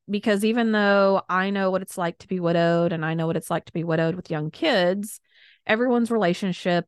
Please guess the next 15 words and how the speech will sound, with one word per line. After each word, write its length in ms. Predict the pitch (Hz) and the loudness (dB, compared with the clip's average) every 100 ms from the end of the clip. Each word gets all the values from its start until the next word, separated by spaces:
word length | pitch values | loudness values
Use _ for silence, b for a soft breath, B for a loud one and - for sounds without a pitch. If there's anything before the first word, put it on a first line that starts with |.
| - | -6
is 140 | 175 - | -8 -4
different. 480 | 202 - 147 131 _ _ b b | -4 -4 -10 -10 _ _ b b
And 60 | 185 | -4
of 100 | 180 | 0
course, 240 | 269 226 - | 0 0 0
I 140 | 208 | -2
feel 160 | 220 196 | 0 0
like 180 | 185 180 | 0 0
my 100 | 190 | -4
relationship 680 | 175 165 170 175 170 160 - | -2 -2 -4 -6 -4 -4 -4
with 160 | 170 - | -8 -6
Nathan 520 | 170 151 170 208 208 | -6 -4 -4 -2 -2
was 180 | 165 - | -4 -4
completely 480 | 180 180 170 175 | -6 -2 -2 -2
unique. 580 | 180 160 151 165 - - | -4 -4 -4 -4 -6 -14